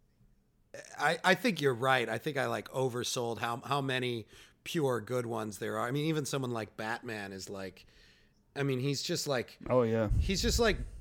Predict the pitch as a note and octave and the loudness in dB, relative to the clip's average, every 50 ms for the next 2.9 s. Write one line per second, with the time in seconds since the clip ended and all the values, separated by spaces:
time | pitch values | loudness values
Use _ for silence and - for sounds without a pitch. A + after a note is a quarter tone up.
0 | B2+ A#2+ A#2 G#2+ G#2+ - C#3+ D3 D#3+ D#3 D3+ C3+ B2+ B2+ C3 B2+ - B2+ A#2+ A2+ | -12 -10 -12 -10 -4 -2 0 0 0 0 0 0 2 0 0 0 0 -2 -2 0
1 | A2+ A2+ A2 A2 G#2+ G#2+ G#2 - - - - - - C#3+ C#3+ C#3+ D3+ - - C#3+ | -2 -2 -4 -2 -4 -4 -4 -6 -6 -4 -4 -2 -2 -2 -2 -2 -4 -6 -4 -2
2 | C#3 C3 B2 A#2 A#2 A2 A2 G#2+ - - A#2 - - C3 A#2 A2 - - | -2 0 0 -2 -2 -4 -4 -6 -6 -8 -8 -6 -4 -4 -4 -4 -4 -8